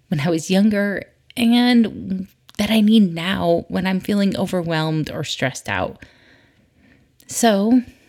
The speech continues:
take a moment, find a cozy spot to sit, somewhere where you can feel safe.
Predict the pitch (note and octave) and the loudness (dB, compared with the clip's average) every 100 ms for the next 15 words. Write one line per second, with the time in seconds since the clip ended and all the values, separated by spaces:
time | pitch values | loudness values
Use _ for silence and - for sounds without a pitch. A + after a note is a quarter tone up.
0 | _ - D#3+ A3+ A3+ G#3 F#3+ A3+ - _ | _ -12 -2 4 6 6 4 0 -2 _
1 | _ _ - _ _ G3+ G#3 A3 G#3 E3+ | _ _ -20 _ _ -4 0 2 2 -2
2 | - - A3+ A3+ A#3 A#3+ - - D#3+ F3+ | -8 -4 2 2 4 2 0 -8 -6 -6
3 | - - - F3+ F3 - - - - _ | -8 -10 -8 -8 -8 -10 -16 -20 -20 _
4 | _ _ _ - - B3+ B3 B3 A#3+ G3 | _ _ _ -12 -2 2 2 2 -2 -2
5 | G3 F#3+ F3+ - E3 D#3 - - F3+ F3+ | -4 -4 -6 -10 -8 -8 -10 -10 -6 -4
6 | F3+ F3 E3 - - - - D3+ C#3 - | -2 -4 -10 -16 -12 -12 -8 -8 -10 -16
7 | - - - | -20 -20 -20